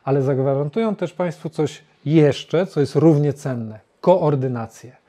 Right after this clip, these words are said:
Koordynację, którą powolutku gubimy. Z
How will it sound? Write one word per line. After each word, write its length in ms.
Koordynację, 800
którą 260
powolutku 540
gubimy. 480
Z 220